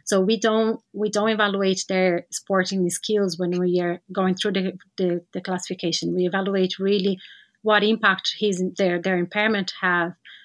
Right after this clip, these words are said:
on their, on the competition. So no, the athletes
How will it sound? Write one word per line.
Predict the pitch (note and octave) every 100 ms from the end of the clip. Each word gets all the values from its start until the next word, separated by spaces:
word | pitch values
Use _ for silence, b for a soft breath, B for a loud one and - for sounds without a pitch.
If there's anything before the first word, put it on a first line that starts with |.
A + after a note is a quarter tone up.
| B
on | - F3+ F3
their, | F3 E3 E3+ F#3+ _ _
on | G3+ F#3
the |
competition. | F3+ F3+ F3 E3+ - E3+ -
So | F3 E3+ E3 B B B B
no, | G3+ F#3+ F#3 F#3 G#3
the |
athletes | F#3+ G3 - G#3 G#3 -